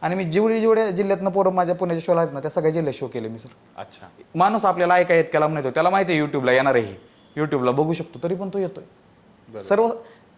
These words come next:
Speaker 1: हो का, मी एक सांगतो आज, कोणी इन्फ्लुएन्सर असो, कंटेंट क्रिएटर असो, तुम्हाला वाटत असेल तुमचे मिलियन फॉलोअर्स आणि लोकं मला लय ओळखतात
Speaker 2: हम्म.
Speaker 1: आणि लोकं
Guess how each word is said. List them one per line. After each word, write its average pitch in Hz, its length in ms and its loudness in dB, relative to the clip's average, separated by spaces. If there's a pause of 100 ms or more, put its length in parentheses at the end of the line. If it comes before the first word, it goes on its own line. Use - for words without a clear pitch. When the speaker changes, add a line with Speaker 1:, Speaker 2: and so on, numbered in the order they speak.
(420)
Speaker 1:
हो 135 100 0
का, 165 160 2
मी 139 200 -2
एक 147 120 -2
सांगतो 151 300 0
आज, 113 220 2 (320)
कोणी 139 340 -2
इन्फ्लुएन्सर 139 440 0
असो, 131 140 -2
कंटेंट 127 340 -6
क्रिएटर 131 200 -2
असो, 135 120 -6
तुम्हाला 123 260 -4
वाटत 135 260 2
असेल 151 260 -6
तुमचे 120 200 -10
मिलियन 120 320 -6
फॉलोअर्स 123 520 0 (560)
आणि 120 180 -4
लोकं 127 240 0
मला 123 160 2
लय 113 140 2
ओळखतात 131 540 2 (340)
Speaker 2:
हम्म. 113 100 -20 (680)
Speaker 1:
आणि 123 220 -4
लोकं 131 340 -2